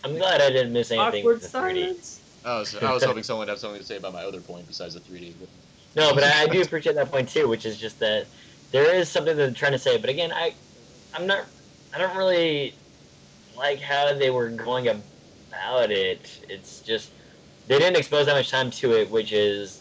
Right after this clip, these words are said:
Speaker 1: understandable. But at the same time, there's, there's a very quick, I feel as though there's very kind of like a quick ending to it for one, for a couple of characters. Um,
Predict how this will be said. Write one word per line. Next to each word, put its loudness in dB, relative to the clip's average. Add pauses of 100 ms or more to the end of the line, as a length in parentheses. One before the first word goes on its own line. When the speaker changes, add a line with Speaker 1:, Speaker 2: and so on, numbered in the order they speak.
Speaker 1:
understandable. 2
But 2
at 0
the -12
same -4
time, -2 (440)
there's, 2
there's 0
a -4
very 2
quick, -4
I -4
feel 2
as 4
though 4
there's 0
very 2 (160)
kind -2
of -4
like -4
a -4
quick -4
ending -2
to -2
it 0 (340)
for 4
one, 0
for 0
a 4
couple 2
of 0
characters. -2 (540)
Um, -2